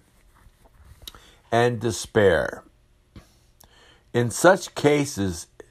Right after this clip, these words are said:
it is usually necessary to expel the negative spirit before seeking to minister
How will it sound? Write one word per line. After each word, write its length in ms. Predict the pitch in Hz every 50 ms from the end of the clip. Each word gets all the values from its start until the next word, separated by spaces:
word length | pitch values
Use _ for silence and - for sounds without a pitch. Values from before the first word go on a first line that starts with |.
| _ _ _ _ _ _ _ _ _ _ _ -
it 280 | 120 143 185 190 - _ -
is 280 | 107 104 95 82 85
usually 520 | 110 131 147 170 170 123 127 123 117 107 92
necessary 1120 | 87 101 127 151 139 - - 87 80 - - - 95 82 80 80 82 82 80 82 87 - _ _ _ _ _ - _ - - -
to 120 | - 120
expel 640 | 117 110 - - - - - 127 131 143 156 156
the 160 | 147 151 143 131
negative 680 | 123 120 120 127 123 156 151 - - 156 147 131 -
spirit 640 | - - - - 143 135 120 98 90 90 87 - - _ _ _ _ _ _ _ _ -
before 540 | 104 104 90 - - 117 123 135 139 147 127
seeking 640 | - - - 147 147 139 - - 135 131 127 120 - -
to 180 | - - 120 104
minister 880 | 95 95 113 139 151 147 123 95 - - - - 80 80 80 80 -